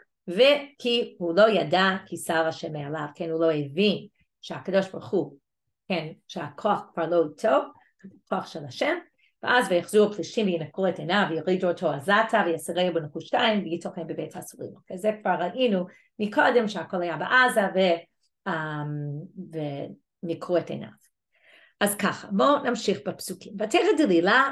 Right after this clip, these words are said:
אז "ויסר כוחו מעליו", בואו, רק שנייה, אוקיי. "דלדלה את כוחו, כי ויסר כוחו מעליו.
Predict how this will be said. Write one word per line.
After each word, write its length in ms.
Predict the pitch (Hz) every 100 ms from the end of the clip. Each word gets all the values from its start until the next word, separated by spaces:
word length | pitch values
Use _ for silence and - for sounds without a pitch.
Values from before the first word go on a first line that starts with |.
| -
אז 120 | 196 208
"ויסר 360 | 226 311 330 285
כוחו 340 | 208 196 240
מעליו", 760 | 220 165 170 220 240 233 233 226 196
בואו, 420 | 190 185 185 190 -
רק 160 | 180 180
שנייה, 540 | 185 208 254 262 254 254
אוקיי. 200 | - - - - _ -
"דלדלה 340 | 247 220 269
את 200 | 339 -
כוחו, 440 | - 220 294 294 -
כי 100 | 220
ויסר 380 | 185 180 180 180
כוחו 300 | - - 143
מעליו. 340 | 151 247 320